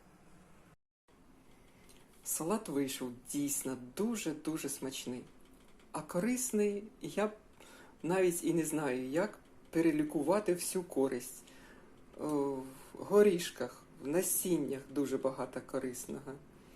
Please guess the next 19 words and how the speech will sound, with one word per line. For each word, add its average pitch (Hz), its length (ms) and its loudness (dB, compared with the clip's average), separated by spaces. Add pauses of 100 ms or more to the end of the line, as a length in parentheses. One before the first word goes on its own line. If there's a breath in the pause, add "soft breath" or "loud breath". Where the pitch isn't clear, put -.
(520 loud breath)
З-, 247 160 -10 (260)
крес-салат — 185 800 4 (460)
це 143 160 0
дуже 143 400 0
корисно. 135 640 -6 (640)
Перець 147 560 4 (240)
потрібно 143 440 0
їсти 190 640 -2 (840)
кожний 165 440 2
день. 131 340 0 (480)
Так, 131 220 -4 (680 loud breath)
поки 175 320 4
сезон. 131 540 0 (920 loud breath)
А 180 80 0
як 196 260 2
його 175 140 2
багато 165 400 2
з'їсти? 175 580 0 (420)
Так, - 160 -12